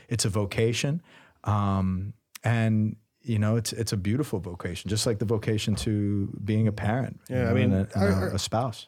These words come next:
Speaker 2: Our society is so anti-commitment, especially men. I mean, men, you know, modern world really avoid commitment. But I mean, if you're looking at the commitment of, you know, marriage, like Della Cross and I made, you know,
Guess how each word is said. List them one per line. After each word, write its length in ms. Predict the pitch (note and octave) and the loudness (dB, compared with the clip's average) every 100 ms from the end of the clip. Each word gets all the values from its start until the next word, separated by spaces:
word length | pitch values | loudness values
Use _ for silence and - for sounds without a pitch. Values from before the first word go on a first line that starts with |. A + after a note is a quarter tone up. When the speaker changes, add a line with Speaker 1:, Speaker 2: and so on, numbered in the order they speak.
| - | -10
Speaker 2:
Our 100 | D3+ | -8
society 640 | - A2+ A#2+ G#2 G2 G2 F2 | -8 -8 -10 -10 -12 -16 -14
is 200 | G2+ - | -12 -8
so 340 | - D3+ A2+ D3 | -2 -2 -2 -4
anti-commitment, 880 | A#2+ A2+ A#2 A2 B2 A#2+ G#2 G#2+ | -4 -2 -2 -2 -2 -2 -2 -4
especially 360 | A2 - - C3+ | 0 4 4 2
men. 420 | B2 C3 A2 G2 | 0 0 -2 -2
I 60 | G#2+ | -2
mean, 200 | G#2+ G#2+ | 0 0
men, 400 | B2+ D3 G#2 F#2+ _ _ _ _ _ _ _ _ - | 0 0 -2 -6 _ _ _ _ _ _ _ _ -6
you 60 | C#4 | 0
know, 100 | G#3 | 2
modern 300 | G3+ F#3+ C3+ | 2 2 2
world 240 | D3+ E3+ | 2 2
really 340 | A2 D#3+ D#3 A#2+ | 0 0 2 2
avoid 380 | A2 B2+ D#3 | 2 2 0
commitment. 500 | - A2 D#3 C#3 A2 | 0 0 0 0 0
But 140 | G#2 A2+ | 0 0
I 40 | |
mean, 200 | A#2 A#2 | 2 0
if 120 | B2 | -2
you're 100 | B3 | 0
looking 280 | G#3 - D3 | -2 -2 -2
at 100 | A#2 | -2
the 60 | - | -2
commitment 600 | - A#2+ B2 B2+ A#2+ - | -2 -2 -2 0 -2 0
of, 460 | B2 A2+ A2+ - | 0 0 0 -2
you 60 | D#3 | -2
know, 80 | A2+ | 0
marriage, 460 | A2 A#2+ A2+ A2 | 2 4 4 2
like 200 | A2 A2 | 0 0
Della 220 | A#2+ A#2+ A2 | 0 0 0
Cross 360 | - A#2+ A2+ | 0 0 0
and 80 | G#2+ | 0
I 80 | G2+ | 0
made, 260 | G2 F#2 E2+ | 0 0 0
you 80 | |
know, 180 | B2 D#3+ | 0 -2